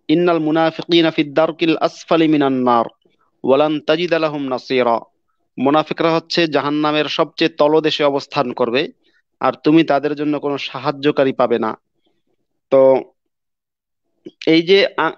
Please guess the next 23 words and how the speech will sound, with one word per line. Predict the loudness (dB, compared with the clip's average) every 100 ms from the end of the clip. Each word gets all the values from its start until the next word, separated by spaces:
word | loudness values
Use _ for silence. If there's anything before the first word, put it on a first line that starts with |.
| _
এক-, | -6 -4 -4
একের | -2 -2 -4
প্রতি | -4 -2 2
ঈমান | 2 2
আনা | 0 0 0
আর | 0 -2
একটা | 0 0
অংশ | 0 0
বর্জন | 0 0 2 2 2
করা, | 2 0 -2 -10 _ _ _ _ -4
এটা | 0 0
যেমন | 0 -2
সমস্যা, | -4 -4 -4 -4 -4 -4 -10 _
আর | -6
তাছাড়া | -2 -2 0 0
আপনি | 0 -2
যেটা | -2 0
বললেন | -2 -4 -4
যে | -2
রাষ্ট্রধর্ম | -2 -4 -4 -2 0 0 0
ইসলাম | -2 0 -2 0
করার | -2 -2
কারণে | -2 -4 -4 -6